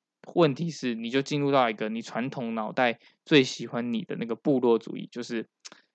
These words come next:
非我族类。你要么是我，要么非我族类。你要么跟我同族，你要么是我的敌人。所以你就会很容易用这样子的思维去看别人，或者看别的想法。那这样你当然就学不到东西。所以我觉得应该是看，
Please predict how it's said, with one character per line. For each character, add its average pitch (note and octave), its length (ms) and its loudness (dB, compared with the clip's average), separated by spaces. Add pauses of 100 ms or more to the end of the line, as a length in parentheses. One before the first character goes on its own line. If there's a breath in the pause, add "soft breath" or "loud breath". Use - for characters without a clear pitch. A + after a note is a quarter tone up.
非 C3 180 4
我 A#2 160 2
族 - 240 -10
类。 - 260 -8 (760)
你 C3 140 0
要 D3+ 140 10
么 A#2 120 2
是 - 140 -4
我， - 260 -6 (240)
要 A#2 120 -4
么 - 140 -6
非 A2+ 120 -8
我 G#2+ 120 -6
族 - 180 -12
类。 - 180 -8 (640)
你 B2+ 100 -2
要 D#3 120 10
么 C3 140 6
跟 C3+ 160 2
我 A#2+ 60 2
同 - 200 -8
族， - 260 -12 (280)
你 - 80 -8
要 B2 160 2
么 A2+ 120 -2
是 A#2+ 120 -8
我 G#2+ 120 -2
的 F2+ 40 -6
敌 - 180 -10
人。 - 140 -10 (340 soft breath)
所 D#3 140 4
以 D3+ 60 6
你 C3 140 0
就 D3+ 160 2
会 D#3+ 180 4
很 B2 180 -2
容 A2+ 200 -2
易 B2+ 280 0
用 C3 320 2 (320 soft breath)
这 - 140 2
样 C3+ 100 4
子 A#2+ 60 0
的 A#2+ 60 0
思 - 180 -8
维 A#2 140 0
去 B2 100 -6
看 B2 300 0
别 G#2+ 160 -6
人， - 160 -10
或 C3 120 -6
者 B2 60 -4
看 B2 240 -6
别 G#2+ 160 -8
的 A2 80 -6
想 A2 240 -8
法。 - 180 -4 (320 soft breath)
那 C#3+ 120 0
这 C#3+ 100 2
样 B2+ 140 2
你 A2 60 -4
当 A#2+ 180 0
然 A2+ 100 0
就 A#2 240 -2 (120)
学 - 260 -6
不 G#2 120 -6
到 G#2+ 120 -4
东 - 180 -14
西。 - 160 -16
所 - 160 2
以 D#3+ 40 8
我 C#3 120 6
觉 B2 100 2
得 C#3+ 80 6
应 D3+ 100 -2
该 D#3+ 140 6
是 D#3 120 -2
看， C#3 260 0